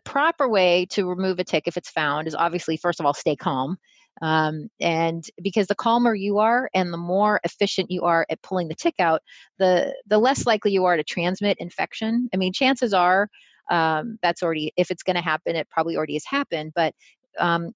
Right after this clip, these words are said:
so what happens when a tick bites is that it basically enters into the skin, sort of pulls the skin open and injects a mouthpiece, um, into the skin, almost like a needle, to try to find a, a lead into, uh, your blood supply, 'cause it's, it basically, it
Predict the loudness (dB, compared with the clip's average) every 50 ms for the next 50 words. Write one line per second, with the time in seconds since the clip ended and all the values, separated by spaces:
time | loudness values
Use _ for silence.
0 | _ -4 0 2 2 2 0 -4 -4 -2 0 0 0 0 0 0 0 0 2 0
1 | 0 0 0 -2 -2 -2 -2 _ 0 0 0 0 -2 -2 -4 -4 -2 0 0 0
2 | 0 0 0 0 0 0 -2 _ 0 0 0 0 -2 -2 0 -2 0 0 0 -2
3 | 0 -2 0 0 -2 -4 -2 -2 -2 -2 0 0 0 2 0 0 0 -2 -6 -8
4 | -8 -8 -8 -8 -10 -6 0 2 2 2 2 0 -4 -8 -4 -2 -2 0 0 0
5 | -2 0 -2 -2 -4 -4 -6 -6 -6 -6 -6 -4 -4 -4 -4 -2 -4 -6 -4 -2
6 | -2 -2 -2 -2 -6 _ -12 -10 -10 -8 -8 -8 -10 -12 _ -20 -20 -20 -8 _
7 | 0 2 2 2 0 -4 -8 -2 0 0 0 0 0 -2 0 0 0 0 0 -2
8 | -2 -2 0 -2 -2 0 0 -2 -2 -2 -4 -2 -2 -2 -2 -2 -4 -6 -10 _
9 | _ -20 _ _ -6 -4 -2 0 0 0 0 -2 -2 -2 -2 -2 -2 -4 -8 -10
10 | -6 -4 -2 -2 0 0 0 0 2 0 2 0 0 -2 -2 -6 -4 -2 0 0
11 | 0 0 -2 -4 -4 -6 -6 -2 -2 -2 2 2 2 2 0 -4 -6 -6 -6 -6
12 | -6 -10 -12 _ _ -20 -20 -20 -20 _ _ 0 0 0 -2 -4 -4 -2 -2 -2
13 | -2 _ -2 -2 0 0 -2 -4 -4 -4 -4 -4